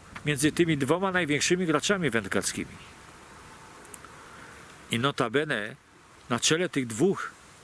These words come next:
graczy, czyli Polskiego Związku Wędkarskiego i Wód Polskich, dyrektorem departamentu jest niedawny prezes zarządu głównego P Z W, który działał u nas tak wiele lat.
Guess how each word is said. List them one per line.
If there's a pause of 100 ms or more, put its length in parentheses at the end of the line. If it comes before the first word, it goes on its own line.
(140)
graczy,
czyli
Polskiego
Związku
Wędkarskiego
i
Wód
Polskich, (560)
dyrektorem
departamentu (640)
jest (320)
niedawny (380)
prezes
zarządu
głównego
P
Z
W,
który
działał
u
nas
tak
wiele
lat.